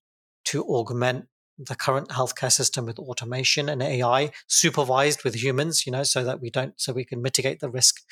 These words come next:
um, as much as possible, so that they can be more efficient, so they can get through more patients, so they can get through the backlogs and, and get it back on its, back on its feet again.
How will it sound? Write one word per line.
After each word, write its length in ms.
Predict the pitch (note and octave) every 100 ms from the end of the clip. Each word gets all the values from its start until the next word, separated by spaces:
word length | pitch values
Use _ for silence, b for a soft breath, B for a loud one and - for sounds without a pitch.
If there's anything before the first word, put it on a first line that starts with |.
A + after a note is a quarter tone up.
| B B B -
um, 140 | B2
as 140 | A2+
much 180 | A#2 B2
as 80 | A#2+
possible, 480 | - A2 G#2+ B2+ D3+ B B B B B -
so 240 | - D#3+
that 220 | C#3 C#3 C#3
they 100 | C#3
can 180 | C#3
be 120 | C3 B2
more 200 | A#2+ D3+
efficient, 380 | F3+ A3 D3+
so 80 | C3
they 100 | C3
can 140 | C3 B2+
get 180 | D3
through 140 | - C#3+
more 120 | E3
patients, 360 | F3 G3+ D3+ B2+
so 60 |
they 80 | B2
can 100 | B2
get 160 | F#3 -
through 160 | C3+
the 80 | C3
backlogs 580 | - F#3 - B2 A2 -
and, 260 | B2 B2 F3
and 180 | C3 A2+
get 140 | C#3
it 100 | -
back 220 | C#3 -
on 80 | C#3
its, 280 | - - - B B _
back 200 | D3 -
on 80 | D3
its 140 | E3
feet 220 | - F#3+
again. 320 | D3 C3+ B2